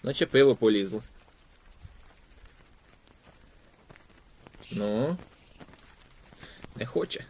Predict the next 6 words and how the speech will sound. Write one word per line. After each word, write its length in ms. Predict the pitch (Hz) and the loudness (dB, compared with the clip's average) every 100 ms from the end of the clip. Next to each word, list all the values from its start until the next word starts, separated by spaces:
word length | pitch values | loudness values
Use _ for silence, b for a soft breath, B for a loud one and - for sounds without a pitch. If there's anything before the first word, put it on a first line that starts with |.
| - | -12
не 120 | 113 | -12
хоче 320 | 123 98 - | -4 -4 -2
відкриватись. 640 | 117 - 110 98 98 - - - - - - - | -4 -2 -2 0 -4 -8 -20 -20 -20 -20 -20 -12
Все 120 | 131 | -8
вилазить, 540 | 139 131 139 143 135 - | -6 -4 -2 -4 -6 -14
все. 300 | - 131 | -10 -8